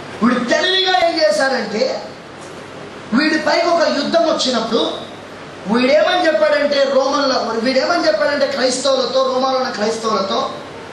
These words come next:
"మీరు ప్రార్థన చేయండి, నేను ఇప్పుడు వెళ్ళే యుద్ధంలో కనుక విజయం సాధించి తిరిగి వస్తే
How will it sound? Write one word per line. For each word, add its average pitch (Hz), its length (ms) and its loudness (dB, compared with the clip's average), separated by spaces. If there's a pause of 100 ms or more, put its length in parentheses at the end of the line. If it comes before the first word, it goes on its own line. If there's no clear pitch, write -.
(420)
"మీరు 349 760 2 (360)
ప్రార్థన 302 420 0
చేయండి, 226 540 0 (1400)
నేను 302 400 2
ఇప్పుడు 320 300 0
వెళ్ళే 285 520 2
యుద్ధంలో 294 420 0
కనుక 233 520 0 (680)
విజయం 330 460 2
సాధించి 262 760 -2 (560)
తిరిగి 339 440 0
వస్తే 247 600 0